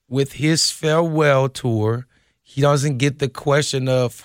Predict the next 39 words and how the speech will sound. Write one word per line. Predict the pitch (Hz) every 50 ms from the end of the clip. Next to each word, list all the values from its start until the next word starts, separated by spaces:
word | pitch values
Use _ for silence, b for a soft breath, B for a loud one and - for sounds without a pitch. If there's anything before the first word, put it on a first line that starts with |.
| -
who's | _ 151 147 147 143 147 156 139 117 117 -
next, | 127 127 127 127 135 135 131 131 - - -
who's | - 139 139 139 147 139 123 123
you're | 123 139 147
gonna | 131 135 139 139 139 131 127
hire, | 123 120 135 135 135 131 131 131 131 123
who's | 117 127 139 139 147 147 143 131 -
gonna | - - 139 135 127
take | 127 - 156 151 -
over | 143 139 131 131
the | 135
rings | 131 135 139 135 127 123 B B B B B B B B _
after | 135 143 139 - - - 123 127 - -
every | 127 123 120 110 120 120 107
game. | 98 113 110 107 98 95 98
So | 98 - 120
now | 113 117 131 139 147 147 139
it's, | 143 135 - - - _ _
it's | 135 120 - -
literally | 120 127 143 175 190 175 170 160 151 143 139 139 127 113 B B B B B B _
a | 135 131
farewell | - - - 139 135 131 135 139 139 135 131
tour. | - - 151 139 131 127 123 - - - - - b b b b b b b b b _ _ - - _ _ _ _
Coaches | - - 196 240 - - 180
don't | 165 190 180
have | 180 165 139
jerseys. | 120 - 151 170 196 165 151 156 156
He's | 165
gonna | 175 185 156 127
hand | 131 151 156 156
out | 156 156
his | 135 123
ties | - - - 135 120 120 123 135 139 151 139
after | 139 139 143 - -
the | 139 143 139
game | 135 135 131 143 160
and | 151 143
swap | - - 131 127 127 -
ties. | - 123 123 127 143 165 240 - _ _